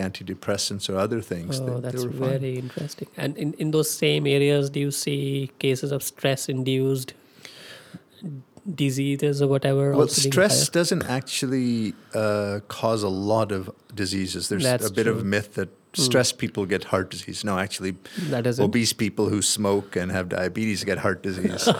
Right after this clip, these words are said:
Speaker 2: <laughs>
Speaker 1: stress or not. So,
Speaker 2: Right,
Speaker 1: yeah.
Speaker 2: right. Interesting, interesting. Why don't we just zoom out maybe five hundred years and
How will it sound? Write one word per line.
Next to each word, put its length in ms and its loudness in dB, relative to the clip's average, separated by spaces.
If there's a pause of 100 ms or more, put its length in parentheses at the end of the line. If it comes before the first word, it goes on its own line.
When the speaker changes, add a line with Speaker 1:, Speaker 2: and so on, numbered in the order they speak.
Speaker 2:
<laughs> 180 0
Speaker 1:
stress 400 8
or 80 10
not. 380 4
So, 440 -2
Speaker 2:
Right, 480 -4
Speaker 1:
yeah. 140 -6
Speaker 2:
right. 240 -8 (180)
Interesting, 600 -12 (140)
interesting. 440 -14 (440)
Why 160 4
don't 180 0
we 100 2
just 220 2
zoom 260 0
out 500 0
maybe 400 -4
five 280 -4
hundred 220 0
years 440 -2 (220)
and 360 -8